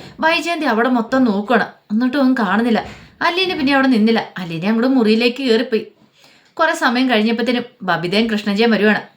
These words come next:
അപ്പൊ കൃഷ്ണജൻ ബബിതയോട് പറഞ്ഞു, "അതെ, ഇത്ര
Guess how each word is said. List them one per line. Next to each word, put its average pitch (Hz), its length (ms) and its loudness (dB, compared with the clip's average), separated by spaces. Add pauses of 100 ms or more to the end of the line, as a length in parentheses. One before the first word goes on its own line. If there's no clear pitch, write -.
അപ്പൊ - 240 -20
കൃഷ്ണജൻ 165 340 -12
ബബിതയോട് 175 480 -2
പറഞ്ഞു, 208 240 0 (100)
"അതെ, 214 160 2 (540)
ഇത്ര 359 220 -4